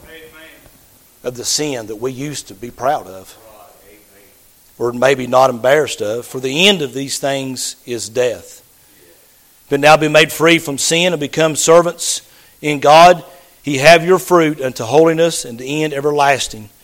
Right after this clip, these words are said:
Speaker 2: For the wages of sin is death, but the gift of God is eternal life through Jesus Christ our Lord."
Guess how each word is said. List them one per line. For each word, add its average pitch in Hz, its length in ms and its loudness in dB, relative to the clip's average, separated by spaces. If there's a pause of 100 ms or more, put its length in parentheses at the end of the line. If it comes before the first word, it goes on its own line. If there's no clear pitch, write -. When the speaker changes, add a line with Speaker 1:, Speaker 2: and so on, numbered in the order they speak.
(260)
Speaker 2:
For 135 140 -4
the 123 80 -4
wages 139 480 0
of 131 100 -6
sin 170 300 -4
is 175 160 -6
death, 156 360 2
but 113 140 -14
the 107 80 -14
gift 123 240 -8
of 120 140 -12
God 127 200 -2
is 104 80 -12
eternal 120 240 -10
life 120 120 -6
through 107 80 -14
Jesus 104 320 -14
Christ - 260 -14
our 120 80 -10
Lord." 110 240 -10